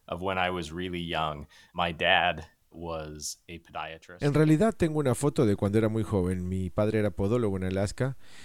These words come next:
Speaker 2: y cuando se estaba formando en Illinois tengo una foto de él con su gorro y sus guantes.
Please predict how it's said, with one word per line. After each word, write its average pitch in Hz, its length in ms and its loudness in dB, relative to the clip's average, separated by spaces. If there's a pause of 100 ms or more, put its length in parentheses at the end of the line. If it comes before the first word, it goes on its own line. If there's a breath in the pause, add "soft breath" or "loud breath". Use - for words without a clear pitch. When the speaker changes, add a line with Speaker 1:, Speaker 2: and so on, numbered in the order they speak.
Speaker 2:
y 113 120 0
cuando 120 240 4
se 131 120 2
estaba 196 280 2
formando 143 400 6
en 117 100 4
Illinois 131 580 4
tengo 127 220 2
una 120 160 4
foto 135 280 4
de 110 140 6
él 131 100 4
con 113 180 2
su 98 160 2
gorro 117 240 6
y - 20 4
sus 104 180 0
guantes. 90 560 -2